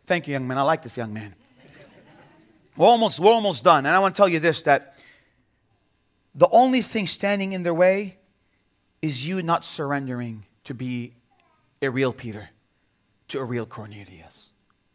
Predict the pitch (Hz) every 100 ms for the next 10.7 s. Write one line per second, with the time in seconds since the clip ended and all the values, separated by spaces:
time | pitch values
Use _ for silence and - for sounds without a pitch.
0 | _ _ _ _ _ - 147 233 - 202
1 | 175 170 185 151 123 - - _ _ _
2 | _ _ _ _ _ 135 160 - 160 160
3 | 143 - - 165 151 147 139 160 151 147
4 | 143 139 - 156 147 139 117 101 - _
5 | _ _ _ _ _ _ _ _ _ _
6 | _ _ _ _ _ _ - 131 226 214
7 | 170 151 170 147 147 135 127 120 117 -
8 | _ _ _ _ _ _ - 196 202 165
9 | 143 127 165 147 135 139 131 135 131 127
10 | 120 131 123 - 127 127